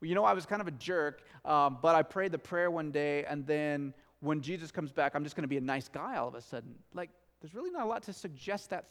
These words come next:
theory. So that's why Jesus maybe calls us to act like him now.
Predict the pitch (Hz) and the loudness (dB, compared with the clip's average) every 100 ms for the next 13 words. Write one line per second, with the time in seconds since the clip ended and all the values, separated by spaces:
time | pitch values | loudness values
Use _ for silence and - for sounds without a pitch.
0 | - 262 392 247 131 - - _ - - | -14 -8 -6 -6 -8 -12 -20 _ -12 -2
1 | 240 233 214 208 190 180 - - _ _ | 2 4 2 2 0 -6 -14 -20 _ _
2 | _ _ _ _ _ _ _ _ - _ | _ _ _ _ _ _ _ _ -20 _
3 | _ 185 220 240 226 175 220 214 208 185 | _ -2 0 -2 -4 -6 -10 -8 -6 -6
4 | - 185 202 - 180 156 - 190 - 170 | -4 -6 -6 -8 -4 -2 -2 -4 -6 -8
5 | 135 127 156 349 | -6 -6 -4 -6